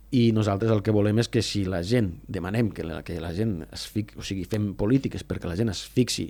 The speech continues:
i, i es quedi al territori i visquin als pobles, aquests serveis bàsics, serveis de persones,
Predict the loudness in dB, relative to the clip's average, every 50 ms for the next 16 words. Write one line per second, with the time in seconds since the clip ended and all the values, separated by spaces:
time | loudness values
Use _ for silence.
0 | -10 -10 -10 -8 -8 -8 -8 -10 -12 -10 -4 0 2 2 2 2 -2 -4 -6 -8
1 | -10 -8 -2 0 2 2 2 0 -6 -6 -6 -4 0 0 0 0 0 -4 -8 -8
2 | -8 -8 -2 4 6 8 8 8 6 2 0 -8 -18 -20 -20 -20 -18 -12 -10 -6
3 | -4 -2 -2 -2 -4 -6 -6 -6 -2 0 0 2 4 2 2 2 0 -6 -12 -6
4 | 0 2 4 4 4 2 0 -2 -6 -14 -14 -18 -20 -20 -20 -20 -16 -10 -10 -6
5 | -2 0 0 0 -2 -4 -4 -4 -4 -2 -2 -2 0 2 2 2 2 0